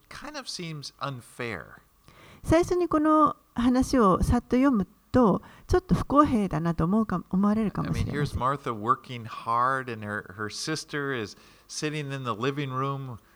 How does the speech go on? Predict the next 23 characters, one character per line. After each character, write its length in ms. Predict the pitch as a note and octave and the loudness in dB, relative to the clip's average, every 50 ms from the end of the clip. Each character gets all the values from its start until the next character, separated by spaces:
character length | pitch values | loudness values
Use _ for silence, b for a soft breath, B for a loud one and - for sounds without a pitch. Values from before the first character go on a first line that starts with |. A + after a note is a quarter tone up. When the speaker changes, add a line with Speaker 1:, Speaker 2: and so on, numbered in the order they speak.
| b b b b b - | b b b b b -6
Speaker 1:
listening 400 | G#2+ C3+ C#3+ C#3+ - C#3+ C3 B2 | -4 -4 -4 -4 -6 -10 -10 -10
to 160 | - A#2 G2+ | -10 -12 -10
Jesus. 720 | F2+ G#2 A2+ B2 C3 B2+ B2 B2 B2 B2 A#2+ - - - - - _ _ _ _ _ b b b b b b b b b b b | -6 -4 -4 -2 -4 -4 -4 -6 -6 -6 -8 -12 -14 -16 -20 -20 _ _ _ _ _ b b b b b b b b b b b
Speaker 2:
マ 140 | - A3 A3+ | 4 6 6
ル 80 | A3 G#3+ | 6 6
タ 140 | - F#3 E3 | 2 0 2
が 100 | F3 F3 | 2 2
一 120 | F#3 F3+ | 2 2
生 160 | - - B3+ A#3+ | 2 4 4 4
懸 260 | A#3+ - - C#4 C#4 | 4 2 2 2 4
命 220 | C4 B3 A3+ G#3 | 4 4 4 2
こ 120 | - F#3+ F#3 | 2 2 2
の 640 | F3+ E3+ F3 F3 E3+ E3 E3 D#3+ D#3 D3+ - - _ - | 4 4 4 4 4 4 4 4 2 0 -2 -4 _ -8
働 440 | - - F#3 - - F#3+ F#3+ F3+ F3 | -2 0 0 4 4 6 6 6 4
い 40 | F3 | 4
て 200 | - - F3 F3 | 2 2 2 4
い 40 | E3 | 6
る 120 | F#3 F#3+ | 6 6
の 120 | F#3 F3 D#3 | 6 4 2
に 120 | D3+ D3 | 0 -2
で 100 | - C#3 | -2 -4
す 160 | - - F3 | -6 -2 0
ね、 160 | F3 F#3+ F3+ | 0 0 0